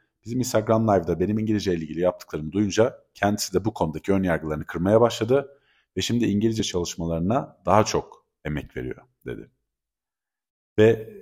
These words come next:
en güzeli de iki üç gün önce kızıyla uzun bir aradan sonra bir araya gelmişler. Çünkü farklı şehirlerdeler. Ve bize bir fotoğraf yolladılar.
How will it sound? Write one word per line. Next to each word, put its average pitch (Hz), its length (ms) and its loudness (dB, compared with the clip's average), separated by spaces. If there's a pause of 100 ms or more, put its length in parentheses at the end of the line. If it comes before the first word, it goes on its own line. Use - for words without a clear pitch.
(180)
en 127 260 0
güzeli 95 340 0
de 123 300 2
iki 101 220 -2
üç 120 140 -2
gün 98 120 -2
önce 82 600 0
kızıyla 85 640 -4 (160)
uzun 110 240 0
bir 110 60 12
aradan 78 220 8
sonra 71 280 -6
bir 90 80 6
araya 123 180 10
gelmişler. 127 500 4
Çünkü 71 220 -8
farklı - 320 2
şehirlerdeler. 101 1000 0 (840)
Ve 131 80 8
bize 123 340 2
bir 98 60 -8
fotoğraf 101 420 6
yolladılar. 64 480 -4